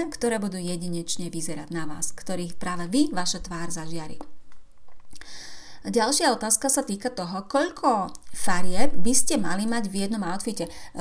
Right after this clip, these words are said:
žena, ktorá mi položila tú otázku,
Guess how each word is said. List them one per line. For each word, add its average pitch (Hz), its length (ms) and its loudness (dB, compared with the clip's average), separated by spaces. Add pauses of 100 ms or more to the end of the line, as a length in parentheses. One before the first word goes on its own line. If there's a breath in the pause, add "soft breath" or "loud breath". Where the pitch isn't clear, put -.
(920)
žena, 240 240 2
ktorá 262 240 0
mi 262 80 -2
položila 208 480 -2
tú 262 160 -4
otázku, 175 400 -6